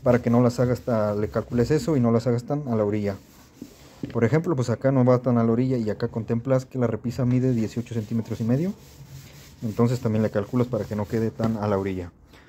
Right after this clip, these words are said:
Bien, una vez ya teniendo estos, vamos a empezar a colocar, armar nuestra, nuestro piso, nuestra parte de arriba y nuestras dos repisas. Y pues antes que eso nos vamos con las repisas. Mira, a las repisas le vamos a hacer lo que, este, recordando esta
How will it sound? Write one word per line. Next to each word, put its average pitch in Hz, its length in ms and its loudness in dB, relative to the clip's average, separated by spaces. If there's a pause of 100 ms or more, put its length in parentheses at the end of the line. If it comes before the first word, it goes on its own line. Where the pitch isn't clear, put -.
(240)
Bien, 123 180 4
una 131 140 6
vez 135 160 4
ya 139 160 4
teniendo 127 380 4
estos, 131 260 0
vamos 131 220 2
a 127 60 -4
empezar 123 340 0
a 143 480 2
colocar, 120 560 0
armar 117 320 0
nuestra, 104 600 0 (120)
nuestro 120 300 -2
piso, 185 420 0 (760)
nuestra 131 320 2
parte 117 260 2
de 107 80 4
arriba 143 340 4
y 139 140 4
nuestras 131 320 0
dos 110 100 0
repisas. 104 680 -6 (1500)
Y 185 100 2
pues 180 240 4
antes 165 220 0
que 165 120 4
eso 180 200 2
nos 147 100 2
vamos 139 220 4
con 135 120 2
las 117 100 2
repisas. 113 340 -2
Mira, 104 220 -2
a 120 120 -8
las 110 140 -2
repisas 147 420 -4
le 139 80 2
vamos 123 240 2
a 117 40 0
hacer 120 200 -2
lo 127 180 -2
que, 135 460 -4
este, 131 540 0
recordando 127 680 2
esta 117 140 -8